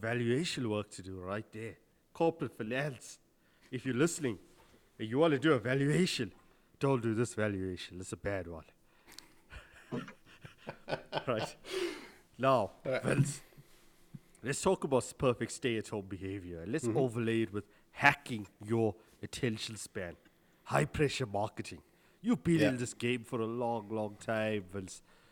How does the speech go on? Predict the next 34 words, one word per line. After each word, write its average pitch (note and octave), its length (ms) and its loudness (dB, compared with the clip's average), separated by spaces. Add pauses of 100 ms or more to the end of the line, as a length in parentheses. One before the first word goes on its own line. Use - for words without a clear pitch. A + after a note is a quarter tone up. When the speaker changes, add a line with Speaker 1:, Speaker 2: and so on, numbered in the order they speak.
(160)
Speaker 1:
You've E3 320 -2
been C3+ 420 0
milking C3 400 2
people's A#2 400 -2
attention. A2 540 -4
You're F#3+ 120 0
the F#3+ 80 4
kind C#3+ 280 2
of - 100 -6
guy G#2+ 360 6 (360)
we A#2 80 -4
see B2 300 -2
in G#2+ 80 0
The G#2+ 80 -2
Great A2+ 340 0
Hack. - 340 0 (320)
You're F3+ 200 2
the G3 60 8
kind D#3 260 2
of A#2+ 80 -6
guy A#2 420 0 (300)
we G#2 400 -4
read B2 240 -4
stories B2 540 4
about G#2+ 380 0
that - 200 -8
takes B2+ 280 2
our G#2 200 2
data A2+ 420 -2
and F#2+ 120 -2
sells B2 400 -2
it A2 120 -6
onto A2 340 -4
the F#2 140 -6